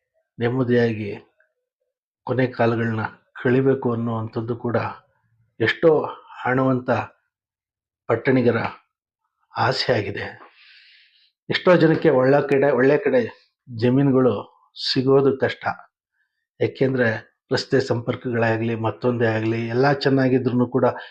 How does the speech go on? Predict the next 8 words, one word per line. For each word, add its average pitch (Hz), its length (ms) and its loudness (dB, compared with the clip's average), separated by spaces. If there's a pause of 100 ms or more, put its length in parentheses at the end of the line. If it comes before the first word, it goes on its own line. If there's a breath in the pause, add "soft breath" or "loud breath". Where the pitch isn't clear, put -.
(280 loud breath)
ನೀರಿನ 143 360 4
ಸಂಪರ್ಕಗಳಿರೋದಿಲ್ಲ, 123 1080 0 (720)
ನೀರ-, 120 520 2
ನೀರಿನ, 147 340 4 (1080 soft breath)
ಆ, - 120 -6 (440)
ಆಶ್ರಯ 151 440 4
ಕಡಿಮೆ 127 480 2
ಇರುತ್ತೆ, 107 320 0